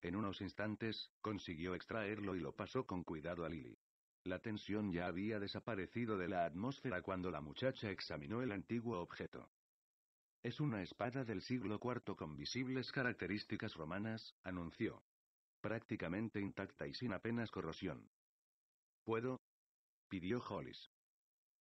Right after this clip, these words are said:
Lily le entregó el arma y el coronel la agarró con suavidad por la empuñadura, alzando la hoja por encima de la cabeza. "Pensar que el último hombre que empuñó esta espada fue un legionario romano", murmuró con veneración. Después,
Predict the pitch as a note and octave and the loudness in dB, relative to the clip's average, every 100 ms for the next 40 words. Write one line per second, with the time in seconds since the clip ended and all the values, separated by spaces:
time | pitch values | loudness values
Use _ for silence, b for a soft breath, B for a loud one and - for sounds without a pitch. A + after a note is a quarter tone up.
0 | _ - G#2 B2+ A2 F#2+ F#2 F#2 F2+ E2 | _ -2 2 2 4 2 2 2 0 2
1 | G2 F#2 A2 G#2 F#2+ F#2 F#2+ G2+ G#2+ A2 | 4 4 2 0 0 0 2 2 4 2
2 | G#2 F#2+ F2+ F#2+ A2 F#2+ F2 G2+ D#2 D2+ | 2 2 2 2 2 0 -2 0 0 2
3 | F#2 - F#2+ D#2 C#2+ B1+ - F2 F2 E2 | 0 0 -4 -2 -4 -4 -2 0 0 2
4 | A#2 A#2+ - F2+ F#2+ - G#2 F#2 F2+ E2+ | 2 0 -2 -4 -2 0 0 2 2 0
5 | - G#2 G2 F2 E2+ G#2 G#2+ G2+ G2 F2 | 0 -2 -2 -2 -2 -2 0 0 0 0
6 | F#2 F2 - B1+ - _ _ _ _ _ | 0 0 -4 -12 -14 _ _ _ _ _
7 | _ _ _ _ G2+ F2+ F#2 F#2 F#2 F#2 | _ _ _ _ -2 0 -2 0 0 0
8 | A#2 A2 F#2+ G2 B2+ A2+ F2+ G2 D#2+ D#2 | 0 0 2 2 2 0 0 0 0 -2
9 | F#2 G#2+ G#2+ G#2+ - A#2 G2+ - F#2+ G2+ | 0 2 2 0 0 -2 -2 -2 0 -2
10 | - A2 A#2+ F#2+ F2 E2+ F2+ E2 G#2 G#2+ | 0 0 2 2 0 0 -2 -2 -2 0
11 | B2 G2+ E2+ G2+ G#2 G#2 - F#2 E2+ D2+ | 0 2 0 0 0 -4 -4 -2 -2 -2
12 | F2 A2+ A#2 F#2+ D#2+ D2+ D2 F2+ C#2 G#1 | -2 -2 -2 -2 -2 -4 -4 -4 -4 -6
13 | - _ _ _ _ F2+ F2+ C3 D3+ - | -16 _ _ _ _ -4 0 6 6 4
14 | - | -6